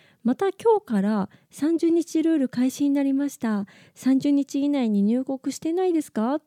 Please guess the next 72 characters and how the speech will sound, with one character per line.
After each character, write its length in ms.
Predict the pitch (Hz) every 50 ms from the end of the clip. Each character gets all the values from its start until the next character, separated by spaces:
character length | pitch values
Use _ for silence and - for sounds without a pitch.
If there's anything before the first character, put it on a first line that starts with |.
| _ _ _ _
て 240 | 240 247 226 202 - _ _ _ _ _ -
聞 60 | -
か 140 | - 247 247
れ 120 | 240 226
た 160 | - 233 233
そ 140 | 220 - 247 240
う 60 | 214
な 140 | 196 190 185
ん 40 |
で 80 | 185 185
す 120 | 180 -
ね。 260 | 190 190 214 254 262 - _ _ _ _ - _ _ - - - _ _ _
で、 140 | 247 247 240
も 140 | 240 254
ち 120 | - - 403
ろ 140 | 370 277 220
ん 180 | 202 185 202
そ 160 | - - 240
れ 120 | 220 226 220
は 360 | 214 214 208 208 208 208 - - - - - - - - _ _ -
撤 100 | 240 - -
廃 140 | - 254 262
さ 160 | - - 254
れ 100 | 233 233 214
た 120 | - 214
ま 160 | 214 214 233 226
ま 200 | 233 247 240 208
で、 260 | 196 190 185 180 - _ _ _ -
ル 160 | 214 247 247
ー 20 |
ル 100 | 220 196
は 100 | 185 175
も 160 | 180 180 180 180
う 20 |
な 100 | 180 196
く 140 | 190 - 247
な 140 | 247 247 240
っ 20 |
て 160 | - - - 196
い 100 | 190 196
ま 160 | 208 220 214
す 140 | - 196 180
し、 320 | - - 208 202 180 - - - - -
大 220 | - 233 233 214
使 100 | - -
館 160 | - 196 180
の 140 | 175 175 175
ホ 100 | 185 185
ー 40 | 180
ム 120 | 185 185
ペ 180 | - - 185 180
ー 20 | 175
ジ 100 | - 175
で 100 | 185 175
も 160 | 170 175 -
ち 140 | - - 208
ゃ 80 | 196
ん 40 | 196
と 100 | 196 190
な 120 | 190 202
く 120 | 202 - 226
な 120 | 233 233
っ 20 | 233
て 120 | - 202
ま 140 | 196 196 214
す 160 | 208 - 285
っ 60 | 302 294
て 160 | - - 196
い 20 |
う 40 | 202
風 180 | 202 208 202 196
に 240 | 196 196 196 202